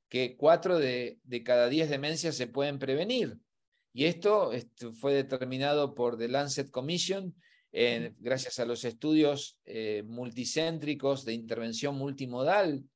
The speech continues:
enormes, como el Finger, como el Pointer, que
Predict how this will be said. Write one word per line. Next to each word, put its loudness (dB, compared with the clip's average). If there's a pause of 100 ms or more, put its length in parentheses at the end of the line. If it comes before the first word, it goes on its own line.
(100)
enormes, 2
como -4
el -6
Finger, -2
como -4 (220)
el -2
Pointer, 0 (640)
que 2